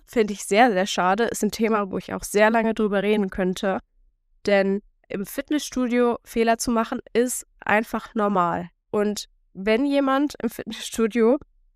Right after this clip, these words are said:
dich da irgendwie unangenehm drauf anspricht, ist, äh, richtig doof. Ähm, aber wenn es nur in deinem Kopf ist, dann denk dir genau das, dass Fehler machen einfach, das ist, ist einfach wichtig für deinen Prozess,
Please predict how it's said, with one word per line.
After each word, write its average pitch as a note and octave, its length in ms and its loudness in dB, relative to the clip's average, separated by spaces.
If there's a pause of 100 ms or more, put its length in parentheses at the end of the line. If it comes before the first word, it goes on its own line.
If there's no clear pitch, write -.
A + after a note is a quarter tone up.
(180)
dich A3+ 140 -6
da G#3 120 4
irgendwie A3+ 360 0
unangenehm A#3 520 6
drauf A3 240 -4
anspricht, - 680 2 (320)
ist, - 280 0
äh, G3 80 0
richtig A3 360 0
doof. G#3 420 -2 (180)
Ähm, G#3 460 4 (520)
aber G#3 280 2
wenn A3 140 6
es A3 120 2
nur A3+ 140 4
in A3 40 4
deinem G#3+ 300 4
Kopf - 320 0
ist, - 380 0 (200)
dann G#3 480 4 (540)
denk A3 260 4 (140)
dir A#3 240 6
genau G#3+ 320 6
das, A3 480 2 (300)
dass - 220 -2
Fehler A#3+ 420 4
machen G#3+ 420 2
einfach, G#3 320 -2 (260)
das G3+ 200 -2
ist, G3+ 120 -6
ist - 120 -4
einfach A3 300 0
wichtig - 540 -4
für - 160 -2
deinen F#3+ 360 2 (260)
Prozess, - 560 -4